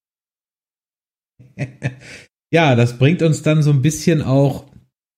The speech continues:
und jetzt könnt ihr mal so langsam euch schon bereit machen für nerdizismus punkt de slash discord und dann mal so ein bisschen rüberwechseln, schon mal die ersten in den Discord-Channel. Ich sehe schon, zwei sind schon drin, das freut uns sehr.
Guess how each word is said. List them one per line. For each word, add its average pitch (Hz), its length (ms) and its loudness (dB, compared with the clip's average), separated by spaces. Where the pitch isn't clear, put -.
und 110 140 4
jetzt 127 180 2
könnt 131 180 0
ihr 131 80 4
mal 123 200 2
so 123 100 2
langsam 135 480 2
euch 123 200 0
schon 127 340 0
bereit 117 420 0
machen 123 580 0
für 120 440 0
nerdizismus 120 720 0
punkt 123 100 -12
de 123 260 4
slash 113 540 0
discord 110 640 0
und 110 180 -2
dann 110 120 0
mal 110 220 0
so 107 60 0
ein 98 140 0
bisschen 131 340 2
rüberwechseln, 113 680 0
schon 113 200 0
mal 110 160 2
die 101 140 2
ersten 113 400 0
in 117 200 2
den 107 260 2
Discord-Channel. 123 560 0
Ich 120 120 4
sehe 127 160 2
schon, 123 180 2
zwei 117 460 2
sind 127 240 2
schon 113 260 0
drin, 120 300 0
das 117 180 -2
freut 117 280 -4
uns 107 200 -8
sehr. 123 280 2